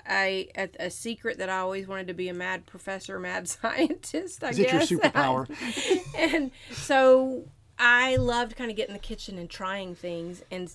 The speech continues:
Speaker 1: and using odd ingredients. And, um, so I had done so much of that. Tim finally, he was like, "Sweetie, you really ought to just write a cookbook so that other people would have this to go to as,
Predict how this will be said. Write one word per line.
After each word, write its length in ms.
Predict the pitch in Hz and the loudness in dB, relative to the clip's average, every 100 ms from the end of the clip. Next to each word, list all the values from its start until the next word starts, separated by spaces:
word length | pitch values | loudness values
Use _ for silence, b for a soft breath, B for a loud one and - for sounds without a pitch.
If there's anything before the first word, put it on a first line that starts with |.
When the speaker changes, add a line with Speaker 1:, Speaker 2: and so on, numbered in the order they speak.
| - | -10
Speaker 1:
and 260 | 185 180 180 | -8 -6 -6
using 520 | 208 185 202 190 185 - | -8 -8 -8 -8 -8 -2
odd 360 | 196 190 190 | 2 2 2
ingredients. 1040 | 180 190 180 190 196 196 185 180 180 - 185 | -2 -8 -8 -8 -6 -6 -6 -6 -8 -10 -8
And, 400 | 175 170 165 165 b b b b b _ _ _ - | -6 -6 -8 -12 b b b b b _ _ _ -6
um, 460 | 190 175 170 175 - _ - | -4 -4 -6 -10 -14 _ -12
so 360 | - 240 226 | 0 2 2
I 140 | - 277 | 2 2
had 180 | 302 226 | 4 2
done 240 | 262 302 | 4 4
so 200 | 302 247 | 2 -2
much 240 | 220 208 208 | 0 -2 -2
of 60 | |
that. 320 | 190 175 175 - | -6 -4 -4 -6
Tim 320 | 240 226 254 - - | -6 -4 -6 -6 0
finally, 420 | 202 269 262 - | 0 0 -4 -6
he 120 | 220 | -8
was 140 | 196 202 | -10 -6
like, 220 | 190 - - - - - - 196 - - | -8 -8 -18 -20 -20 -20 -20 -20 -20 -18
"Sweetie, 260 | - 277 294 | -8 -4 -2
you 180 | 262 339 | -2 -2
really 340 | 247 247 240 | -2 0 0
ought 80 | 196 | -2
to 100 | 196 | -6
just 220 | 190 180 | -10 -8
write 180 | 185 196 | -4 -4
a 40 | |
cookbook 560 | 160 202 220 185 185 - | -6 -10 -10 -6 -8 -8
so 160 | - 180 | -10 -8
that 160 | 180 | -4
other 160 | 185 240 | 0 -2
people 300 | 240 202 165 | -2 -10 -6
would 140 | 170 | -6
have 280 | 175 175 170 | -4 -4 -4
this 400 | 175 175 170 - - - - _ _ _ - - - - - | -4 -4 -4 -10 -16 -20 -20 _ _ _ -20 -20 -20 -14 -12
to 100 | - | -8
go 240 | 208 226 311 | 2 6 6
to 480 | - 185 175 175 - | 2 -4 -2 -4 -4
as, 520 | 175 175 175 170 - | -4 -2 -4 -8 -16